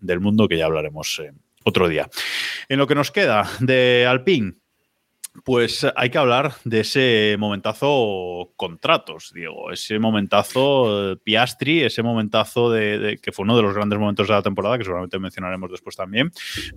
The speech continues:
pero... Eh, ese momento de no sé qué contrato tienen mis pilotos, no sé hasta cuándo lo puedo retener, voy a vacilar a Fernando Alonso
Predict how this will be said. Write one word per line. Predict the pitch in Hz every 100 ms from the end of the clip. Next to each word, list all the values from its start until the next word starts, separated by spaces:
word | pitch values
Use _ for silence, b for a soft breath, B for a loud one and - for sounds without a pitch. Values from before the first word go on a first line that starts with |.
| -
pero... | 107 113 - 101
Eh, | 82 80 _ _ _ - - 127 -
ese | 123 -
momento | 117 113 107 107 131
de | 113 117
no | 117 110
sé | 107 - 110
qué | 123
contrato | 113 104 - 107 - 107
tienen | - 104 104
mis | 104
pilotos, | 113 113 135 120
no |
sé | 110
hasta | 127 -
cuándo | - 104
lo | 101
puedo | 107 104
retener, | 101 95 104 110 127
voy | 110 104
a |
vacilar | 98 - 104 107 110
a | 107 101 98
Fernando | 110 107 104 107
Alonso | 110 123 120 143